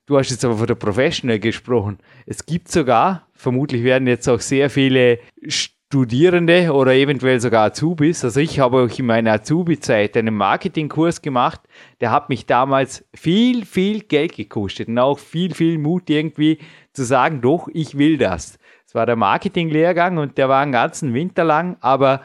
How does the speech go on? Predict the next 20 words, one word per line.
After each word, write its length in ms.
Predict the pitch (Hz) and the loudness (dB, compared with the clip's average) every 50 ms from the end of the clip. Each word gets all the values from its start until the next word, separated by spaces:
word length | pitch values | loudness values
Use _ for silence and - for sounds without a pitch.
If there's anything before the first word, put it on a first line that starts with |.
| - _ - | -14 _ -6
bin 240 | 156 165 185 185 139 | -4 -4 -2 -2 0
dort 320 | 123 127 143 180 - - | 0 0 0 0 -2 -6
in 100 | 156 143 | -6 -4
meiner 400 | 139 143 143 143 135 120 - - | -2 0 0 0 0 -2 -2 0
Ausbildung 720 | 92 110 160 180 - - - 180 190 196 202 220 240 233 - _ _ _ _ _ _ _ _ _ _ | -2 0 0 -2 -6 -6 -2 0 0 0 0 -2 -2 -4 -8 _ _ _ _ _ _ _ _ _ _
an 180 | - 123 139 147 | -4 -2 0 0
den 140 | 147 135 113 | 0 0 2
anderen 400 | 92 107 156 180 180 180 165 - | 2 0 0 0 0 -2 -2 0
plötzlich 380 | - 165 165 - - 175 151 | -2 -2 -2 -2 -4 -8 -6
vorbeigezogen 800 | - - 127 - 113 110 143 160 165 - - 170 165 165 165 147 | -4 -4 -2 0 2 2 2 0 -2 -2 -2 0 0 0 0 0
wie 100 | 143 156 | 0 0
der 100 | 160 165 | 0 0
Wind. 280 | 156 160 160 139 - - _ | -2 -2 -4 -6 -10 -12 _
Ich 120 | - 135 | -6 0
war 180 | 127 127 123 131 | 2 2 4 4
auch 80 | 135 135 | 4 2
in 140 | 127 127 | 2 0
der 120 | 120 120 110 | 0 0 0
Firma 340 | 113 117 131 151 175 170 - | 0 0 0 0 0 -4 -4
plötzlich, 640 | - 165 160 156 - - - 170 165 160 - - | -2 -2 -2 -2 -4 -6 -2 -2 -2 -2 -2 -8